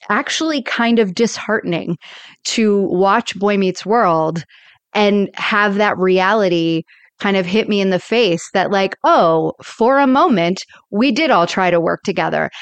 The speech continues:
And then we went back to being, and Corey Matthews says this multiple times in the Boy Meets World episode, "I don't, we don't have to worry about this where I come from." And it's so, it's so simplistic that you can see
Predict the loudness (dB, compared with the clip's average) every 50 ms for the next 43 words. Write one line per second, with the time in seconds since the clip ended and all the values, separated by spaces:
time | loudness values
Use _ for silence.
0 | -18 -8 -2 0 2 2 4 2 2 2 2 2 2 0 0 0 0 0 -2 -4
1 | -4 -4 -2 0 2 0 2 2 0 0 -2 -2 -4 -4 -2 0 0 0 -2 _
2 | _ _ _ _ _ _ _ _ -6 -2 0 2 2 2 2 0 -2 -2 -2 -2
3 | -2 -4 -2 0 0 0 0 0 0 0 0 0 0 0 2 2 4 4 2 2
4 | 0 -4 -6 -6 -6 -2 -2 -2 -2 -2 -2 -2 -4 -4 -2 -2 -2 -2 0 -2
5 | -4 -4 -2 -2 -2 0 0 -2 -2 -4 -8 -6 -6 -6 -6 -8 -12 -16 -20 -20
6 | -20 -20 -20 _ -2 0 0 2 2 2 2 2 0 0 -2 -8 -6 -6 -2 0
7 | 2 4 4 4 4 4 4 2 2 2 0 0 0 0 -2 -2 -2 0 2 2
8 | 2 2 2 0 -2 -2 -2 -2 -2 -2 -2 0 0 0 0 -2 -4 -6 -10 _
9 | _ _ 0 2 2 2 0 -2 -6 -8 -8 -6 -6 -2 0 2 4 4 4 4
10 | 4 4 4 2 2 0 0 -2 -4 -10 -20 -20 -20 _ _ 0 0 0 0 -2
11 | -8 -6 -2 2 2 4 4 4 4 2 0 -2 -2 -2 0 0 0 0 0 -2
12 | -2 -2 -4 -4 -2 -2 0 -2 -2 -6 -12 -18 _ _ _ _ _ _ _ _
13 | _ -2 -2 -2 0 0 -2 -2 0 0 0 0 0 -2 -2 -2 -2 0 0 0
14 | 0 -2